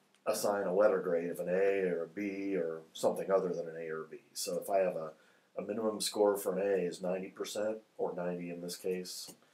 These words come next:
and a minimum score for a B is eighty,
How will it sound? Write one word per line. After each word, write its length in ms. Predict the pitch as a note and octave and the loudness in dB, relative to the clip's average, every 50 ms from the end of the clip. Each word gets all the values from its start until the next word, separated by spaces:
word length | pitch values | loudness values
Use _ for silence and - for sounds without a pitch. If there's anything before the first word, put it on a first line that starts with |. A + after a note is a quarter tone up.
| _ _ _ _ _ _ _ _ _ _ - | _ _ _ _ _ _ _ _ _ _ -6
and 120 | - F2+ | -4 -4
a 40 | F2+ | -2
minimum 320 | G2 G2+ G#2+ G#2 G2 F#2+ | -2 -2 -2 -2 -4 -4
score 320 | F#2+ - - A2 G2+ G2+ G2 | -6 -2 2 4 4 4 4
for 200 | G2 - F#2 F2 | 2 0 0 0
a 80 | F2 | 0
B 480 | F2+ A2+ A#2 A#2 G#2+ G2+ G2 G2+ G#2 - - _ _ _ _ _ _ _ _ _ _ _ - | 0 0 -2 -2 -2 -2 -4 -6 -10 -12 -16 _ _ _ _ _ _ _ _ _ _ _ -6
is 720 | - F#2 F2 E2+ E2+ E2 E2 E2 E2 E2 - - - - - _ _ _ _ _ _ _ _ _ _ _ _ _ _ _ _ _ _ _ _ _ _ _ _ _ _ _ _ _ - | -4 -4 -4 -4 -4 -6 -8 -10 -10 -10 -8 -8 -8 -10 -12 _ _ _ _ _ _ _ _ _ _ _ _ _ _ _ _ _ _ _ _ _ _ _ _ _ _ _ _ _ -8
eighty, 460 | - A2 A#2 A#2 - F2 F2+ A#2+ A#2 | -4 -2 -2 -2 -2 -4 -6 -8 -10